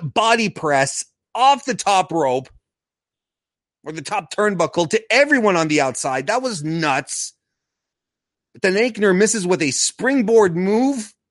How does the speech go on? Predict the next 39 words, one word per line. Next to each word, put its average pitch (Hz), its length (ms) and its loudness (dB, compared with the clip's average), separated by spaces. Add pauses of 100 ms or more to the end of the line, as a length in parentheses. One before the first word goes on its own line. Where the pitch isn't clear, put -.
(260)
that 156 120 -2
allows 196 460 2
Oney 214 260 2
to 180 80 4
roll 208 300 4
him 185 120 2
up. 226 260 0 (840)
Barthel 208 460 0
wants 214 280 0
to, 156 220 -2 (200)
for 175 80 -6
the 156 80 -8
pin, 220 280 -2
Barthel 208 360 0
wants 208 160 -4
to 185 80 -8
come 185 160 -6
in 196 60 -6
to 190 60 -4
break 175 200 -4
it 175 80 0
up, 196 120 -2
but 135 200 -10
Burch 226 260 -2
is 135 120 -14
holding 196 340 -4
on 202 180 -2
to 202 100 -6
him. 208 60 -4
He 165 80 -8
can't 196 320 -6
make 190 220 -6
it. 208 200 -2 (960)
And 139 280 -4 (180)
Lorcan 220 440 2
and 208 140 0
Birch 185 460 2
win. 147 800 0 (640)
What 208 360 0